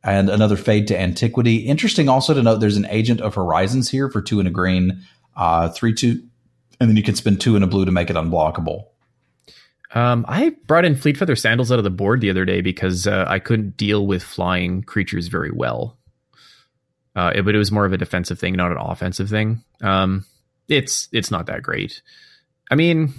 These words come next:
Speaker 2: probably taking the Satyr Rambler, to be honest. Um, even though, like, it's a two drop and that's all that it is, I'm not a huge fan of it. There's a much better two drops just in general. Um,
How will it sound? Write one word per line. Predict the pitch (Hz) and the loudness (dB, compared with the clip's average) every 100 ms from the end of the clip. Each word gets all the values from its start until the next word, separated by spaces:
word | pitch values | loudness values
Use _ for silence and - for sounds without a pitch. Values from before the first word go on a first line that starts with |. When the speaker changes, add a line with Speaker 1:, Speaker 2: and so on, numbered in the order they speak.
| - - _ _ _ - | -14 -20 _ _ _ -4
Speaker 2:
probably | - 240 320 | 0 4 4
taking | 175 185 185 | 2 2 0
the | 139 | 0
Satyr | 117 151 | 0 0
Rambler, | 170 170 175 190 190 - _ _ - | 0 -2 -2 -2 -4 -8 _ _ -6
to | |
be | 120 117 | -2 0
honest. | 147 202 226 - - - - | 0 -2 -6 -10 -16 -14 -4
Um, | 92 92 92 87 | 0 2 0 0
even | 117 | 0
though, | 190 143 98 - | 2 0 0 -2
like, | 104 - | -4 -2
it's | 117 | -2
a | 113 | 0
two | - | 0
drop | 180 208 220 - | 2 2 -2 -2
and | 104 | -2
that's | 98 101 | -2 0
all | 98 | 0
that | 101 | 0
it | 98 | 0
is, | 110 135 | 0 0
I'm | 101 | -2
not | 98 | 0
a | |
huge | 98 95 | 0 -4
fan | - 95 101 | -4 -2 0
of | 127 | 0
it. | 160 - - - _ _ | -2 -4 -16 -20 _ _
There's | 90 | -4
a | 90 | -2
much | 90 90 - | 0 -2 -2
better | - 87 | -4 -4
two | - | -4
drops | 92 92 - - | -2 -2 -4 -8
just | - 92 - | -6 -8 -6
in | 90 | -6
general. | 87 87 101 147 175 _ - _ _ - | -4 -2 0 -2 -4 _ -20 _ _ -8
Um, | 90 90 90 | -2 0 -2